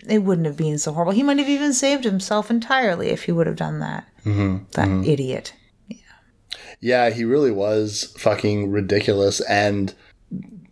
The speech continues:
Speaker 2: shoving the attendant out, and then he's fucking going. The, the, the train conductor is doing his best. Now, this,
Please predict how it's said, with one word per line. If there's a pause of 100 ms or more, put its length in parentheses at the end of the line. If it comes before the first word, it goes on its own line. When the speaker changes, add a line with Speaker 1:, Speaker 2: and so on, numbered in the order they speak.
(320)
Speaker 2:
shoving
the
attendant
out,
and
then
he's
fucking
going.
The,
the,
the
train
conductor
is
doing
his
best. (180)
Now,
this,